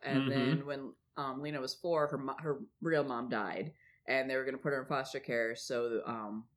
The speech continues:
Speaker 1: that's when
Speaker 2: Lionel brought her home.
Speaker 1: and said, "Hey, I know we talked about this, but screw you, I'm the man, and we do what I say."
Speaker 2: Right.
Speaker 1: So, yeah. Yeah.
Speaker 2: Yeah, so
Speaker 1: <laughs>
Speaker 2: now you can see this is kind, this is a serious bombshell, Lena.
Speaker 1: It is,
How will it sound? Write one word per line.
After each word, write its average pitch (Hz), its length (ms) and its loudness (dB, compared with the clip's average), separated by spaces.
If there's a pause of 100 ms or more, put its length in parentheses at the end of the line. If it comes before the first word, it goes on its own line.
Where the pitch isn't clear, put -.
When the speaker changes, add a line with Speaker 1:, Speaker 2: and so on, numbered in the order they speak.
(300)
Speaker 1:
that's 123 320 -2
when 113 420 -4
Speaker 2:
Lionel 104 300 4
brought 98 240 2
her 127 100 4
home. 180 300 6
Speaker 1:
and 127 120 -2
said, 127 220 0
"Hey, 151 340 4
I 123 100 -2
know 120 100 -2
we 123 80 -2
talked 147 200 2
about 165 220 2
this, 196 220 2
but 123 400 0
screw 180 240 -2
you, 202 480 6
I'm 156 160 2
the 151 80 0
man, 180 420 2
and 143 220 -2
we 139 80 -2
do 123 100 0
what 117 100 0
I 101 120 -2
say." 113 420 2
Speaker 2:
Right. 107 160 4
Speaker 1:
So, 120 400 0
yeah. 110 220 -2 (1080)
Yeah. 147 240 6 (360)
Speaker 2:
Yeah, 147 340 12
so 254 220 10
Speaker 1:
<laughs> - 0 -
Speaker 2:
now 190 500 12
you 156 160 8
can 160 160 10
see - 180 10
this 160 220 8
is 156 80 4
kind, 147 260 6
this 156 160 6
is 151 140 2
a 143 60 4
serious 151 420 4
bombshell, 120 640 6
Lena. 98 340 6
Speaker 1:
It 202 160 4
is, 175 400 6